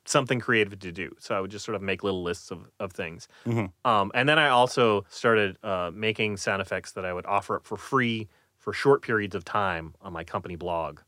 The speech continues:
Speaker 2: Right.
Speaker 1: That was not so much about getting any attention for myself, uh, but just keeping myself working. So it'd be like, "This week, I'm gonna make monster sounds. Next week, I'm gonna make some U I sounds." I would just pick a category and make sounds for it.
Speaker 2: Yeah,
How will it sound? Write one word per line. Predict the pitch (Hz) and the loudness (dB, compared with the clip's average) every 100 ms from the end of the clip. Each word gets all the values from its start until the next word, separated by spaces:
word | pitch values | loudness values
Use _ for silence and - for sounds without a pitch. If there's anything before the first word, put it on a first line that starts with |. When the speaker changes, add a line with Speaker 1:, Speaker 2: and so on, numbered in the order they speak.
| _ 117 | _ -2
Speaker 2:
Right. | 117 90 - _ - | 0 0 -6 _ -2
Speaker 1:
That | 131 170 | 6 8
was | 175 147 - - | 8 6 -2 -4
not | 147 165 214 | 2 2 2
so | 240 | 2
much | 214 170 - | 4 2 2
about | 131 120 120 - | 2 4 2 0
getting | 113 120 127 | 0 0 2
any | 104 95 | -2 -4
attention | - 120 - | -4 -4 -4
for | 156 | -2
myself, | 147 165 156 | 2 2 2
uh, | 110 | 0
but | 98 120 127 | 4 2 2
just | 117 - | 0 -2
keeping | - 131 120 123 | -2 -8 -4 -2
myself | 113 107 104 90 | -2 0 -2 -2
working. | 95 85 78 73 | -6 -8 -10 -16
So | - | -12
it'd | 90 | -10
be | 92 | -4
like, | 95 98 | -4 2
"This | 196 - | 2 4
week, | 123 113 - _ - | 0 0 -6 _ -8
I'm | 117 | -2
gonna | 113 | 0
make | 107 | 0
monster | 98 95 - | -2 -6 -8
sounds. | - 80 - | -14 -14 -2
Next | 147 170 | 0 0
week, | 113 101 - | -2 -4 -8
I'm | 101 | -4
gonna | 101 | -4
make | 98 | -4
some | 104 98 | -6 -6
U | 98 | -4
I | 85 76 | -4 -6
sounds." | - - - | -12 -18 -10
I | 120 | -6
would | 123 | 0
just | 190 - | 0 2
pick | 170 170 | 0 2
a | 139 | -2
category | - 120 117 113 104 92 82 80 82 _ | 0 0 2 2 0 0 -2 -6 -10 _
and | 117 98 | -4 -2
make | 101 104 | 0 -2
sounds | - 87 82 - | -2 -6 -6 -12
for | - - | -14 -14
it. | - | -8
Speaker 2:
Yeah, | 123 151 120 | 2 2 2